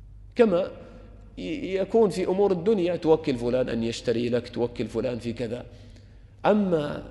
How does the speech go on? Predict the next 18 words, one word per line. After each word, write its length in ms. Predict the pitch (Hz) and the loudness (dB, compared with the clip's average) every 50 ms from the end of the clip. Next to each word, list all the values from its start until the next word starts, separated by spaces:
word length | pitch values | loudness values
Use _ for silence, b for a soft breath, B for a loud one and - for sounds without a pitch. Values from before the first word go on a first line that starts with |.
| - - - - | -16 -18 -16 -10
سؤال 440 | - - 123 - 147 165 175 160 | -6 -4 -2 0 2 2 2 2
الأموات 560 | 147 139 - 131 123 120 127 120 120 120 - 113 | 2 0 0 0 0 2 2 2 0 0 -2 -4
بعد 260 | 117 113 107 110 110 | -4 -4 -2 -2 -2
موتهم 540 | 113 131 143 139 - - 120 113 123 123 - - - - - - - - - B B B B B B - - | 0 2 2 0 0 -2 -6 -6 -6 -8 -8 -10 -12 -14 -14 -16 -16 -18 -20 B B B B B B -4 2
والتذلل 1500 | 113 117 113 113 113 - - - - - - - - - - 120 - - 127 113 113 127 123 117 117 117 117 120 117 113 | 6 6 6 6 4 0 -4 -4 -6 -8 -8 -10 -10 -10 -10 -8 -4 0 0 2 2 2 0 0 0 0 0 0 0 0
وطلب 420 | 117 120 117 117 123 123 123 117 | 0 -2 -2 -2 -2 -2 -2 -2
الشفاعة 560 | 120 - - 127 117 - 131 117 117 - - 120 | -4 -6 -6 -6 -4 0 0 0 0 0 0 -2
منهم 340 | 123 127 123 123 131 131 | -2 -2 -2 -2 -4 -6
فهذا 340 | 123 135 165 214 220 175 160 | -6 -6 -4 -4 -2 0 0
الذي 320 | 143 139 139 127 123 123 135 | 0 0 0 -2 0 0 -2
يدخل 300 | 131 - - 135 120 107 | -2 -4 -4 -6 -6 -4
في 260 | - 127 131 131 - B B B B B B B B - | -4 -4 -4 -4 -6 B B B B B B B B -6
الشرك، 540 | 107 - - - 117 107 - - - - - - - - - - - - - - - - - - - - | -6 -4 -2 -2 -4 -4 -4 -8 -14 -16 -18 -18 -20 -20 -20 -20 -20 -20 -20 -20 -20 -20 -20 -10 0 4
كما 220 | 175 160 143 135 | 4 4 4 4
دلت 360 | 127 147 135 127 123 117 - | 2 2 0 0 -2 -4 -4
على 200 | 120 123 120 123 | -4 -4 -2 -2
ذلك 440 | 113 110 117 113 113 120 120 - - | 0 2 2 2 0 -2 -6 -8 -8
يعني 300 | - - 120 117 127 | -8 -6 -4 -4 -6